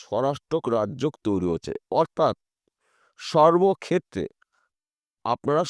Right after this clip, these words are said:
সফলতা অর্জন করতে চলেছেন। এইবার বলবো,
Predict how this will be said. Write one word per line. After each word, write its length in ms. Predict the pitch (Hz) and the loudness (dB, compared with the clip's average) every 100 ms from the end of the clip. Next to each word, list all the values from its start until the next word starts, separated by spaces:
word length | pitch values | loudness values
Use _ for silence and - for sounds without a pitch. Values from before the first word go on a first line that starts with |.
| - | -2
সফলতা 440 | 113 123 127 160 123 | -2 -2 -2 0 -2
অর্জন 240 | 98 92 87 | -2 -2 -4
করতে 240 | 82 80 | -6 -8
চলেছেন। 320 | 80 69 - - _ _ _ | -8 -8 -10 -16 _ _ _
এইবার 340 | 160 185 214 202 | 0 4 6 6
বলবো, 280 | 170 156 | 4 2